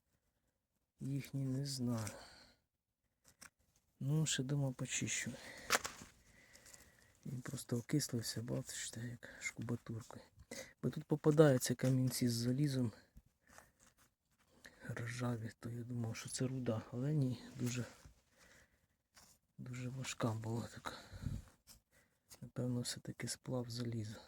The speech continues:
Добре, дома ще почищу. Відкопав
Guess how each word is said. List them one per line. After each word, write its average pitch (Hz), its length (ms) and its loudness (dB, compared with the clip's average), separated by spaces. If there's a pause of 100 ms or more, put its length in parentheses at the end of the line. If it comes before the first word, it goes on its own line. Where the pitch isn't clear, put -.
(2000)
Добре, 131 380 0
дома 120 280 -4
ще - 180 -2
почищу. - 580 0 (2500)
Відкопав 156 600 0